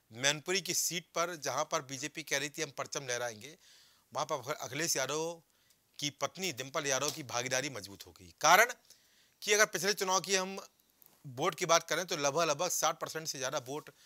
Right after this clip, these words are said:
जसवंत नगर विधानसभा से आए थे, जो कि शिवपाल सिंह यादव की वर्तमान में विधानसभा क्षेत्र है।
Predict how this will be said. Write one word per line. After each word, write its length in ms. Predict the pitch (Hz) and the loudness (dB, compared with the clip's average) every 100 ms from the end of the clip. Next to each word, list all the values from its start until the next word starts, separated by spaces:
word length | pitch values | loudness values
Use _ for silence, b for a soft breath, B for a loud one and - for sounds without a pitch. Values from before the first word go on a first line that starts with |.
| B B B | B B B
जसवंत 400 | 110 143 165 165 | -2 0 0 0
नगर 160 | 151 160 | 2 0
विधानसभा 440 | 131 123 131 147 | 0 -2 0 -2
से 160 | 143 123 | 0 -2
आए 140 | 110 | -4
थे, 120 | 151 | -6
जो 140 | 165 160 | -10 -10
कि 140 | - | -6
शिवपाल 340 | - 151 170 165 | -6 -4 -4 -4
सिंह 180 | 160 135 | -6 -8
यादव 200 | 139 156 | -8 -10
की 120 | 143 | -10
वर्तमान 440 | 117 110 127 160 | -10 -10 -10 -12
में 180 | 131 - - b b b b | -12 -18 -20 b b b b
विधानसभा 440 | 98 120 131 143 147 | -4 -2 0 -2 -6
क्षेत्र 340 | - 107 - | -6 -10 -16
है। 140 | - | -20